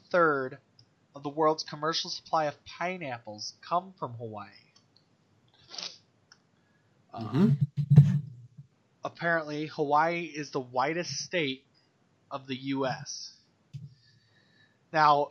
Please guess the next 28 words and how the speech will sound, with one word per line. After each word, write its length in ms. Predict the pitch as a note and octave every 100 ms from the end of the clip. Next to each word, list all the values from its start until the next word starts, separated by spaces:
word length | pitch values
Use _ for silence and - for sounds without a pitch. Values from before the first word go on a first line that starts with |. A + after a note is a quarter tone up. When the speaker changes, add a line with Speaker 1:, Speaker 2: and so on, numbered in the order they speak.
| D#3 D5+ B4+ -
Speaker 1:
<laughs> 460 | - _ _ _ -
with 180 | D#3 -
that, 240 | F3+ F3+
I'm 180 | E3 D#3+
assuming 520 | D#3+ - F3 E3 D#3
that 180 | C#3+ C3+
it's 140 | C3+ C#3
probably 680 | D#3+ D#3 C#3 C3+ B2+ A#2+ C#3 - - _ _ - - _ _ _ _ D3
making 380 | C#3 C#3 C#3 C3+
it, 140 | A#2+
considering 500 | C3+ - D3 C3 B2+
it 100 | B2 -
all 220 | B2 B2+
the 160 | B2+
islands 520 | B2 C3 C#3 C#3+ C#3 - _ _ - _ -
Speaker 2:
Mm-hmm. 340 | C#3+ C3 A#2+ A#2+ -
Speaker 1:
from 180 | - B2
one 220 | C3 C3
side 360 | B2+ C#3 B2 B2
to 100 | C3
the 140 | A#2+
other 160 | B2 B2
side, 400 | - C3+ C3 C3 _ _ _ _ _ D3 _ _ _ _ _ _ _ _ _ _ _ _ _
which 200 | C3+ C3
would 140 | F#3 F#3+
make 180 | E3
sense. 440 | - A2 - - - - - _ - - - - _ _ _ _ _ _ _
Uh, 460 | D3 D3 C3+ B2+ A#2+